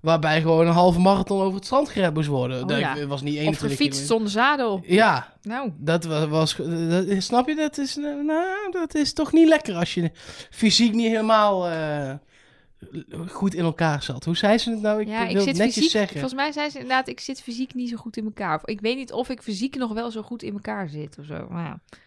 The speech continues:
Speaker 1: Ze kan wel een goede mol zijn, want ze kan snel vertrouwen winnen. En dat is wel echt een essentiële eigenschap van een mol. Ehm, en ook zij weer, eh, impulsief een flap uit.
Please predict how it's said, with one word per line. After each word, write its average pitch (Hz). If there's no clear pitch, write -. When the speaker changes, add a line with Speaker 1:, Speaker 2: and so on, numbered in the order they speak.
Speaker 1:
Ze -
kan 285
wel 294
een 262
goede 240
mol 240
zijn, 160
want 190
ze -
kan 190
snel 180
vertrouwen 196
winnen. 220
En 226
dat 190
is 185
wel 165
echt 180
een 147
essentiële 156
eigenschap 139
van 147
een 185
mol. 254
Ehm, 165
en 196
ook 202
zij 175
weer, 156
eh, 151
impulsief 151
een 214
flap 233
uit. 196